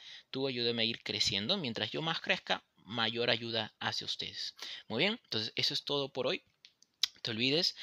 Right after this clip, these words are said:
respeta las normas, estamos en cuarentena, así que quédate en casa, ¿ya? Quédate en casa, repasando, escuchando los videos, ¿sí? Para no bajar el nivel. Muy bien, entonces no te olvides, yo me quedo en casa y esto fue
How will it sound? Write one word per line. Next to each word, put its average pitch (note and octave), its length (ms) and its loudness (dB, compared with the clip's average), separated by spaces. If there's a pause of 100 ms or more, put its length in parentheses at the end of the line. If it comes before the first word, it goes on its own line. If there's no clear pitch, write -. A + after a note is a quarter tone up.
(500)
respeta A2+ 520 2
las A2+ 180 0
normas, A#2 300 -2
estamos G#2+ 340 -2
en A2 100 -4
cuarentena, G2+ 920 -2
así - 200 -8
que - 240 -4
quédate A2 400 0
en G#2 100 -4
casa, - 540 2 (140)
¿ya? G#2+ 240 -2
Quédate G#2+ 340 -2
en G#2 100 -6
casa, A#2 460 2
repasando, A2+ 800 2
escuchando G#2 440 -2
los F#2+ 180 -8
videos, A#2 720 0 (280)
¿sí? G3+ 240 0 (320)
Para D#3+ 320 4 (240)
no C3+ 320 -4 (140)
bajar A#2 420 0
el G2+ 160 0
nivel. F#2+ 320 -4 (200)
Muy A#2 120 -2
bien, A#3+ 260 2
entonces B2+ 400 -2 (440)
no B2+ 80 -4
te E3 80 -2
olvides, F3+ 540 0
yo E3 200 10
me D3+ 140 0
quedo C3+ 220 2
en A#2+ 120 -4
casa G3+ 440 2
y B2 180 2
esto B2+ 220 0
fue G3 280 -4